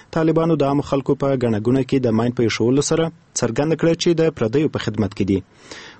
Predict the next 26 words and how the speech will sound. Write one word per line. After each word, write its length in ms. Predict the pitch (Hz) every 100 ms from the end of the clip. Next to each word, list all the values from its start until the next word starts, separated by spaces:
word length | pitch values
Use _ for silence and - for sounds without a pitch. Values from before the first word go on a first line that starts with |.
| -
ولسمشر 420 | 147 165 151 156 151
کرزي 260 | 135 151 139
همداراز 380 | 139 139 139 131
د 80 | 123
هرات 280 | 123 127 123
والي 180 | 113 123
ته 80 | 131
لارښوونه 400 | 113 104 113 123 120
کړې 160 | 127 127
چې 60 | 131
د 80 | 127 117
قربانیانو 480 | 101 104 110 123 127
له 120 | 127 120
کورنۍ 300 | 110 104 113 -
سره 200 | 139 127
بیړنۍ 580 | 110 98 101 117 127 127
مرستې 300 | 110 107 - 90
وکړي. 280 | 87 98 92 - - - -
په 120 | 120
هرات 220 | 120 127 -
کې 80 | 131
تېره 180 | 131 127
ورځ 160 | 127 117 120
یو 80 | 104
زرنج 240 | 113 123 - 123
موټر 200 | 110 110